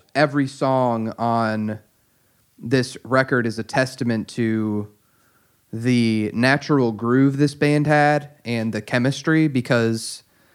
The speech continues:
there's just such a raw energy in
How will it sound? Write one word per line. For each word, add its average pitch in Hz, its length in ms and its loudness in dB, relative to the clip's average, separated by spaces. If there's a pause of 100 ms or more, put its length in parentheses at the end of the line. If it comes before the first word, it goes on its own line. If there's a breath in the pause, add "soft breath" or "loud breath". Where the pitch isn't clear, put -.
(500 soft breath)
there's 147 280 2
just 180 160 0
such 175 180 0
a 127 80 4
raw 123 480 4
energy 135 760 2 (100)
in 113 600 0